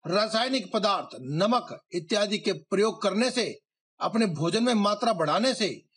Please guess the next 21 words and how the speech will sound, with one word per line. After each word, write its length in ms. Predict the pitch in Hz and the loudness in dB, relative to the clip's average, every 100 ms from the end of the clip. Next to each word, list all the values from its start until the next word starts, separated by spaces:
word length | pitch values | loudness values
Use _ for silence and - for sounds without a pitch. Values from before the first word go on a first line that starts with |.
| _ _ - | _ _ 0
और 260 | 196 156 | 0 0
जल 200 | 220 240 | 0 2
में 160 | 269 254 | 2 2
जौ 260 | 165 220 | 2 0
प्रवाहित 440 | 262 247 214 247 - | 2 0 2 0 0
करने 300 | 240 220 233 | 0 0 0
से 180 | 233 196 | 0 -2
भी 240 | 165 120 | -2 -2
राहु 260 | 170 196 202 | 2 2 0
के 140 | 208 | -4
क्रोध 400 | - 208 202 175 | -4 0 2 2
को 120 | 180 | -2
राहत 400 | 147 - 165 190 202 | -4 -2 0 0 -2
मिलती 400 | 175 170 160 156 | -2 -2 0 -4
है 120 | 131 - _ _ _ 185 | -4 -12 _ _ _ 0
और 200 | 190 - | 0 0
इससे 240 | - 254 | -2 0
मिलने 320 | 208 202 214 214 | 2 4 4 2
वाले 200 | 208 202 | 2 0
अशुभ 460 | - 202 220 165 | -2 0 0 0
फल 240 | 196 277 | -2 -2